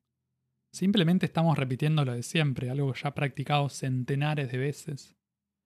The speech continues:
Si queremos sumar elementos técnicos que aún no tenemos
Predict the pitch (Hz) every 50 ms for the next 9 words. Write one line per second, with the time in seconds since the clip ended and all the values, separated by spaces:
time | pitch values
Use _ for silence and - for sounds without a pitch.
0 | _ _ _ _ _ - - 135 - 139 131 175 202 214 - - 165 170 170 175
1 | - 143 123 135 135 151 165 170 175 - - 170 160 170 170 165 143 - - -
2 | 139 135 139 147 151 151 143 147 165 180 - 170 143 139 135 127 127 139 143 -
3 | - - - -